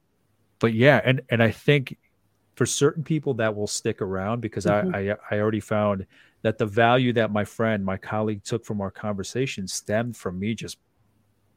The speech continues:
Speaker 1: you know, not laying bare everything at his feet,
Speaker 2: Yeah.
Speaker 1: but just speaking honestly about my mental health
Speaker 2: Mm.
Speaker 1: issues and the pressure that I felt as for myself, you know, self, self, uh,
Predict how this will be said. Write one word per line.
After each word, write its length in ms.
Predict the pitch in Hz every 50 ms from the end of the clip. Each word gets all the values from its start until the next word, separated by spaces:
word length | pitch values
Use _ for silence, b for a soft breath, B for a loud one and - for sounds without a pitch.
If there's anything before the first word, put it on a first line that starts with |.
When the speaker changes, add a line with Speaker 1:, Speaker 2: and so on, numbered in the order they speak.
| _ _ _ _ _ _ _
Speaker 1:
you 80 | - 131
know, 120 | 120 104
not 320 | 101 117 135 147 156 143 156
laying 260 | 160 160 160 147 143
bare 320 | - 143 135 131 127 -
everything 640 | 123 123 123 123 139 131 135 - 147 147 143 143 143
at 160 | - 131 131
his 160 | 135 123 127
feet, 260 | - - 135 143 170
Speaker 2:
Yeah. 80 | 185 196 -
Speaker 1:
but 100 | - 110
just 320 | - - 127 123 - - - b b b b b b b _ _ _
speaking 460 | - - - - 131 131 - 156 143
honestly 420 | 139 151 165 175 156 - - 104 92
about 340 | 92 90 95 92 92 87
my 100 | 87 92
mental 340 | 92 95 98 101 98 - 101
health 220 | 101 123 143 147 131
Speaker 2:
Mm. 100 | 123 107
Speaker 1:
issues 500 | 101 - - 104 95 95 92 90 - 104
and 80 | 92
the 60 | 90
pressure 360 | 87 - - 104 98 - 117 104
that 200 | 101 104 101 101
I 40 |
felt 340 | 98 - - 110 107 107 - 113
as 240 | 104 101 98 95 b b b b _
for 120 | - 117 113
myself, 640 | 117 117 110 - - 123 95 85 82 87 - - -
you 60 | 101
know, 120 | 92 90
self, 380 | 85 - - 110 101 104 - - - -
self, 520 | - - - 110 104 98 - - - _
uh, 360 | - 98 92 92 87 87 92